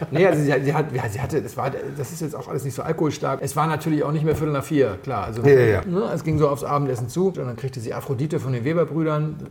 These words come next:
Speaker 1: Saar, Shooting Stars, tolle Sachen. Hat auch, das hat auch einen neuen Alk-, das ist dann also fruchtsüßer Riesling.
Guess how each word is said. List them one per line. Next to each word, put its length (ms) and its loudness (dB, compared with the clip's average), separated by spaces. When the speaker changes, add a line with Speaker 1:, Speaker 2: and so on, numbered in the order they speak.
Speaker 1:
Saar, 480 -4
Shooting 300 -6
Stars, 360 -8
tolle 200 -6
Sachen. 220 -10
Hat 220 -12
auch, 100 -10
das 180 -12
hat 100 -10
auch 100 -10
einen 160 -8
neuen 160 -10
Alk-, 260 -12
das 160 -8
ist 100 -4
dann 120 -8
also 160 -8
fruchtsüßer 440 -10
Riesling. 280 -12